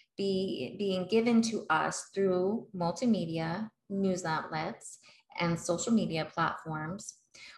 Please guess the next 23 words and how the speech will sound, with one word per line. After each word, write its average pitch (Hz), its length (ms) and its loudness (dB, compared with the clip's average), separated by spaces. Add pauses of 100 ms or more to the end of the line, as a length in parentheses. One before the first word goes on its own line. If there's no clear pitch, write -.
would 220 140 6
have 262 360 4
us 247 240 4
believe 180 640 0
that 170 320 2
in 180 120 0
order 208 460 0
to 226 140 -4 (120)
her-, 208 200 -6 (260)
herald 233 460 0 (100)
in 180 300 0
and 180 180 -2
embrace 180 480 2
the - 180 -2
age 180 220 2
of - 80 -4
Aquarius, 185 920 0 (420)
we 220 100 8
must 214 380 4
sacrifice 190 760 0
who 175 140 -4
we 165 160 0
are. 156 360 0